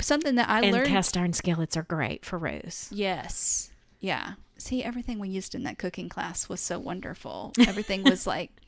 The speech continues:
Speaker 1: just
Speaker 2: Already
Speaker 1: the right
Speaker 2: cut,
Speaker 1: temperature and
Speaker 2: already, yeah.
Speaker 1: sharp knives. And, but one thing I learned in the class about making a roux was they told us that the longer you cook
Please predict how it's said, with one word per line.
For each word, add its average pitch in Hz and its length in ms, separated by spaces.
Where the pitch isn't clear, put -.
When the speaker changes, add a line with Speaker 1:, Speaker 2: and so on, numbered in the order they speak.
Speaker 1:
just 190 180
Speaker 2:
Already 175 160
Speaker 1:
the 202 60
right 165 160
Speaker 2:
cut, - 80
Speaker 1:
temperature 247 520
and 180 120
Speaker 2:
already, 170 460
yeah. 190 240
Speaker 1:
sharp 247 280
knives. 185 520
And, 175 160
but 233 240
one 254 160
thing 403 160
I 330 120
learned 226 260
in 214 140
the 202 80
class 208 460
about 190 520
making 196 280
a 180 80
roux 190 640
was 180 580
they 208 140
told 233 260
us 226 160
that 202 180
the 196 120
longer 233 440
you 233 220
cook - 460